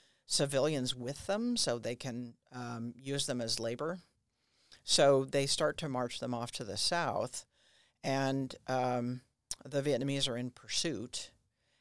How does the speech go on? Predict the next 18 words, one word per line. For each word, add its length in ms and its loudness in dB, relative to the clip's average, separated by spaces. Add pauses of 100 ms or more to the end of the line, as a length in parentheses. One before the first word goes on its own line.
And 240 2
so 600 6
what 240 -2
the 40 -6
Khmer 320 -10
Rouge 300 -2
do 280 0
is 180 -2
they 140 -4
take 260 -6
the 100 -10
civilians 600 -4
and 100 -6
they 60 -8
put 200 -20
them 140 -8
behind 400 -6
them, 260 -12